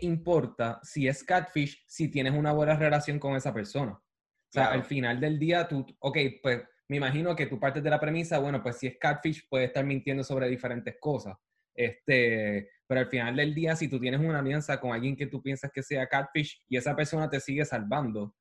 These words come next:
Speaker 1: yo no veo razón para ponerlo low in the rankings ever.
Speaker 2: Claro, el mejor ejemplo es River, que ha jugado
Speaker 1: Exacto.
Speaker 2: un juega-, un juegazo
Speaker 1: Sí.
Speaker 2: hasta ahora. ¿Y quién lo iba a pensar?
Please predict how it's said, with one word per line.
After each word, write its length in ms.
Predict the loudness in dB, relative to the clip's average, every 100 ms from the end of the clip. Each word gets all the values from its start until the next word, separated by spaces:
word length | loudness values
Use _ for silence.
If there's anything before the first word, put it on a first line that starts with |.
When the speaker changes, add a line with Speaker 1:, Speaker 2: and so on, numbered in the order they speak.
| _ _ _
Speaker 1:
yo 160 | -2
no 120 | 0 2
veo 200 | 2 2
razón 380 | 0 0 -2
para 240 | 0 2 2
ponerlo 480 | 0 -2 2 4 4
low 240 | 4 4
in 80 | 2
the 80 | 0
rankings 540 | -2 -2 0 0 -2
ever. 280 | -4 -4 -4 -8 _ _ _ _ -4
Speaker 2:
Claro, 380 | 2 4 4
el 60 | 4
mejor 240 | 2 2
ejemplo 260 | 2 2 0
es 60 | 0
River, 360 | 0 -2 -6 -8 _ _ _
que 100 | -6
ha 180 | -2 -2
jugado 360 | 0 2 4 4
Speaker 1:
Exacto. 100 | 0
Speaker 2:
un 60 | -6
juega-, 380 | -4 -2 -2 -4
un 180 | -6 -2
juegazo 600 | 0 0 0 -4 -8 -16 _ _ _ _ _ _
Speaker 1:
Sí. 120 | 0
Speaker 2:
hasta 220 | 0 2 2
ahora. 360 | 0 -2 -4 -8
¿Y 100 | -10
quién 180 | -4 0
lo 60 | 2
iba 80 | 4
a 20 |
pensar? 460 | 4 4 4 4